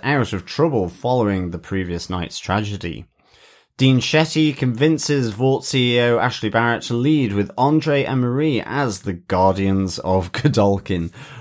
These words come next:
while omitting Jordan's role and casting Golden Boy as a troubled youngster with a chronic drug addiction.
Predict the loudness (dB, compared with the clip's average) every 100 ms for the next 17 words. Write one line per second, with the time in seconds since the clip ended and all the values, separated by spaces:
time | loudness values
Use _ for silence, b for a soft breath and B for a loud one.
0 | B 4 4 4 2 2 2 2 2 2
1 | 2 2 0 2 4 4 2 0 -4 -2
2 | -6 -4 -4 -2 0 2 2 2 2 2
3 | 2 2 -2 -6 -2 0 2 2 2 0
4 | 0 2 2 B B B -2 -2 -4 -4
5 | 0 0 0 -6 -14 -4 -2 0 -2 -4
6 | -6 -8 -8 -8